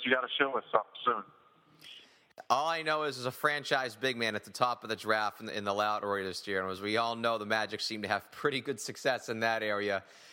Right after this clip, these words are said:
Speaker 2: uh, winning those kind of draft lotteries. But I wanna talk sort of about, <laughs> I wanna talk about Tobias Harris. He's a free agent of the year, and I know this summer the Celtics are gonna be, quote unquote, in on everybody. Kind of an interesting, I mean, it seems like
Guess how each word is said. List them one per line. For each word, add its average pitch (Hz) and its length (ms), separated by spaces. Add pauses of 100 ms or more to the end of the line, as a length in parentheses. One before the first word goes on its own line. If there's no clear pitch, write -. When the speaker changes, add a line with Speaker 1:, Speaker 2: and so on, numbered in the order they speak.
(140)
Speaker 2:
uh, 107 240
winning 117 240
those 113 260
kind 113 220
of 95 60
draft 110 360
lotteries. 98 380
But 110 160
I - 20
wanna 151 220
talk 143 320
sort 123 180
of 113 100
about, 110 280 (320)
<laughs> - 340
I 151 80
wanna 233 160
talk 254 200
about 190 220
Tobias 135 420
Harris. 120 340
He's 139 140
a 170 40
free 156 240
agent 139 280
of - 40
the 120 80
year, 120 280
and 107 100
I 110 60
know 123 180
this 117 180
summer 120 300
the 101 80
Celtics 113 420
are 110 60
gonna 101 140
be, 98 80
quote 107 240
unquote, 98 340
in 107 120
on 95 140
everybody. 92 600 (640)
Kind 240 160
of 269 80
an 254 60
interesting, 208 500
I 175 60
mean, 180 160
it 170 240
seems 294 420
like 180 380